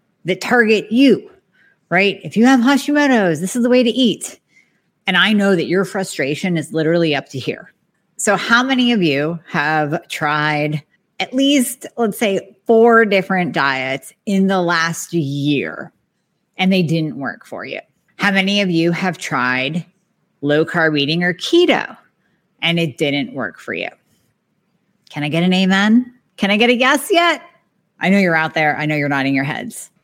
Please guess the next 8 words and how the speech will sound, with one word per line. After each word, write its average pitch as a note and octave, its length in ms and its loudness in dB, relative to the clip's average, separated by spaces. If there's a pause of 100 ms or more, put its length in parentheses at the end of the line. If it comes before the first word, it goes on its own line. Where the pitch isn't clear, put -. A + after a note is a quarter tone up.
So E3+ 220 0
how F#3 220 0
many F#3+ 260 -2
of F3 80 -2
you E3+ 220 0
have D3 480 -4
done D3+ 840 0 (500)
paleo? D#3+ 720 -2